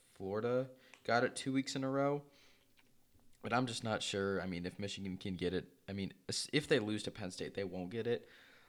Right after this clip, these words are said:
Um, and Notre Dame's got a bye week to prep.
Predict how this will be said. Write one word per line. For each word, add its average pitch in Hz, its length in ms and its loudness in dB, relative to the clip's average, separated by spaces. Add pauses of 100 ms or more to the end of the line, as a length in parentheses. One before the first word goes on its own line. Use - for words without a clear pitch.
(180)
Um, 98 500 -6 (1300)
and 120 280 2 (200)
Notre 131 280 8
Dame's 104 220 4
got 104 100 0
a 85 40 -4
bye 87 260 -2
week 98 280 -2
to 98 80 -6
prep. 104 420 -2